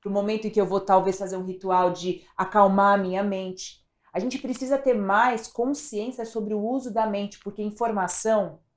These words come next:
vai ter cada vez mais. E esse volume de informação não é diretamente proporcional à inteligência. Não é. Pelo contrário. Hoje, qualquer um que quer lacrar nas redes vira notícia.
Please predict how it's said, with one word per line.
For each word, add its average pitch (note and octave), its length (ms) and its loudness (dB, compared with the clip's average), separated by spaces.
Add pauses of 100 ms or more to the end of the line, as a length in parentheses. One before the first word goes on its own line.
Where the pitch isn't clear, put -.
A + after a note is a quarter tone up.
(680)
vai F3+ 120 -2
ter F#3 100 -2
cada F#3 240 0
vez G3+ 240 -2
mais. D3+ 500 -4 (320)
E G3+ 360 0
esse G#3 180 4
volume A3 560 2
de G#3 140 -6
informação G3 460 -4
não B3 200 -2
é C4 80 4
diretamente A#3+ 600 -2
proporcional G#3+ 580 0
à G#3+ 80 4
inteligência. A3 960 -4 (320)
Não G3 280 0
é. D#3 260 -2 (540)
Pelo F3+ 200 2
contrário. D#3+ 600 -2 (440)
Hoje, C4 260 8
qualquer C4 380 6
um A3+ 300 4
que F#3 160 -6
quer G3+ 160 0
lacrar G3+ 460 8
nas F#3+ 180 0
redes B3+ 260 2
vira C4+ 300 4
notícia. D#4 760 2